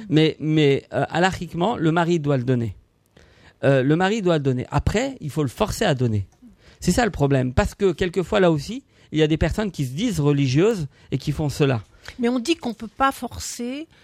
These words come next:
Speaker 2: euh, l'homme à, à donner le guet. Ça doit
Speaker 1: C'est vrai.
Speaker 2: venir
Speaker 1: C'est vrai.
Speaker 2: spontanément.
Speaker 1: Sauf que, euh, vous savez bien que, euh, l'image que l'on donne dans le Talmud,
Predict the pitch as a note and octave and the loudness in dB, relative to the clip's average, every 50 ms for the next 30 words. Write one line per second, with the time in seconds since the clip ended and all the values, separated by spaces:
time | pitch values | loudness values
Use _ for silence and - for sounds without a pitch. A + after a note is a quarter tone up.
0 | _ - - _ _ - F#3+ F#3+ F#3+ F#3+ G3 F#3+ F#3+ F#3+ F#3+ G3+ G3+ G#3 A3 A#3+ | _ -20 -20 _ _ -6 -4 -2 0 0 0 -2 -2 -2 -2 -2 -2 0 0 0
1 | A#3+ C4 C#4 C4 A3 F#3 F3 - - G3+ G3 F#3 F#3+ F#3 G#3+ G#3+ A3 A#3+ B3 A#3 | 0 0 0 0 -2 -2 -4 -4 -6 -6 -6 -6 -6 -4 -4 -2 -2 -2 -2 -2
2 | G#3+ F#3+ F3 E3+ F#3+ E3+ E3 D#3+ - - - - G#3+ F#3+ G#3+ A3 A3 A3 F3 D#3 | -2 -4 -2 -4 -6 -6 -6 -8 -12 -10 -6 -6 -4 -2 2 4 4 4 4 2
3 | D#3 D3 A#3+ A#3+ B3 D4 - - - - _ _ _ _ _ - B3 B3 - - | 0 -2 -4 -8 -10 -12 -12 -14 -16 -20 _ _ _ _ _ -12 -10 -6 -4 -2
4 | A#3 F#3+ C#3+ C#3 D3 C3+ - F#3+ - - - - - G#3 G3 - - - E3+ D#3+ | -2 0 0 0 0 -2 -4 -8 -12 -18 -12 -6 -4 -4 -4 -6 -4 0 0 2
5 | D3 C3 A2+ - _ _ - - _ - - B2+ C3 B2+ B2 C3+ C#3+ C#3 E3 D#3+ | 2 0 -2 -6 _ _ -20 -20 _ -2 0 2 2 2 0 -2 0 2 2 2
6 | E3 D3 E3+ F#3 E3+ C#3+ - D#3+ D#3 D3+ B2+ D2 F#2+ C3+ C3 B2 A#2+ C#3 B2+ G#2 | 2 2 2 0 0 0 2 2 2 2 2 2 0 0 0 0 -2 -4 -4 -4
7 | F#2+ F2+ B2 D3 D#3 D#3+ D#3 C#3+ - - D3+ C#3+ C#3 C#3 C#3 D3+ E3 D#3 C#3 B2+ | -4 -2 -2 0 2 2 2 0 0 -2 -2 0 0 2 2 2 2 2 2 -2
8 | C3+ B2+ G2 F#2 G2+ F2+ E2 E2 F2+ - - C#3+ - C#3 D3 F3 A3+ C#4 B3+ G3 | -2 -2 -4 -6 -8 -8 -10 -10 -12 -14 -14 -6 -4 -2 -2 0 0 -2 -2 -2
9 | D#3+ D#3 | -4 -6